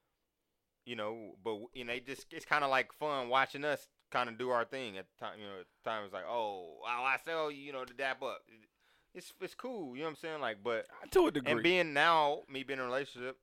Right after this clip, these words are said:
Speaker 1: and just, a-, after a while, of course, I don't wanna be there all night. I don't gotta stay. You wanna close the joint down, I'ma chill. I'ma go, I'ma have, if we going out, and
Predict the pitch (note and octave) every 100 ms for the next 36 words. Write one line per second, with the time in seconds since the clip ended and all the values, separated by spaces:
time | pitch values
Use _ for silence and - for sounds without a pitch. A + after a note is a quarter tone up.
0 | _ A2+ A2 G#2+ - _ _ _ _ _
1 | _ _ A#2+ C3+ _ B2+ C#3+ C#3+ C3+ B2+
2 | C#3 C#3+ - E4+ C#3 - - F3+ E3 B2+
3 | A#2+ A#2 B2+ A#2 F#2 B2+ F#3+ D#3+ B2+ D3
4 | - - C#3 F3 E3+ G3 E3+ B2+ A2+ D#3
5 | G3+ C3 A2 C3 B2+ A2 G#2+ A#2 A2+ A2
6 | E3+ D#3+ D#3 _ _ _ _ _ _ C#3+
7 | F3 E3+ B3 A3 A2+ E2+ - B2+ C3+ C3+
8 | C#3+ D3 C#3 C#3 C3+ C3 B2+ D3 C#3+ D#3
9 | D3+ C#3+ D3 - C3 C3